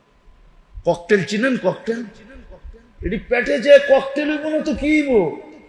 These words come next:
আল্লাহ রসুলের খাওয়ার লিস্টই আছে, কিসের সাথে কি মিলায়া খাইতেন না।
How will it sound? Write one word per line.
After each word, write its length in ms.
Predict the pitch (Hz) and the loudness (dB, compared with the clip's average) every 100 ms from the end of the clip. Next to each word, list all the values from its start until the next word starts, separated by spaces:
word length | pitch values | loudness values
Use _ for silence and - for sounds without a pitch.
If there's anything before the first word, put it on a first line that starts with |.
| 302 311 262 214 151 | -20 -20 -20 -14 -6
আল্লাহ 360 | 180 202 185 | -2 -2 -2
রসুলের 400 | 196 - 220 202 - | -4 -4 -2 -2 -2
খাওয়ার 320 | - 190 196 | -4 0 0
লিস্টই 560 | 185 180 233 - 262 240 | -2 -2 -4 -2 2 2
আছে, 340 | 190 170 143 - - - - 247 | 0 -4 -8 -10 -20 -20 -20 -16
কিসের 280 | 214 208 226 | -8 -2 0
সাথে 320 | - 226 - | 2 2 2
কি 200 | 202 240 | 0 0
মিলায়া 320 | 202 190 180 170 | -4 2 4 4
খাইতেন 360 | 147 156 151 | 0 -2 0
না। 180 | 131 117 | -2 2